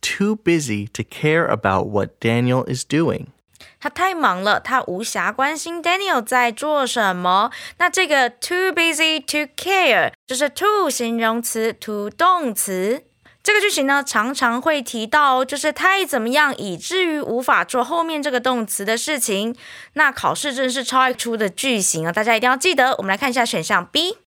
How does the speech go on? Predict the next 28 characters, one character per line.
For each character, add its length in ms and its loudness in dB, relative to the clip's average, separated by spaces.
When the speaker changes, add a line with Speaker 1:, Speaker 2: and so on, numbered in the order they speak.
Speaker 1:
She's 460 0
sad 540 2
that 300 0
he 140 -4
isn't 380 0
going 240 0
to 100 -4
call 460 0
her 160 2
until 560 0
he's 220 0
going 320 2
to 140 -2
come 360 0
back 320 -4
home. 340 -2
Speaker 2:
她 120 -2
很 220 -2
难 240 -2
过， 240 2
因 160 -4
为 160 0
等 120 0
到 80 4
快 180 2
回 140 0
家 180 4
时， 260 -2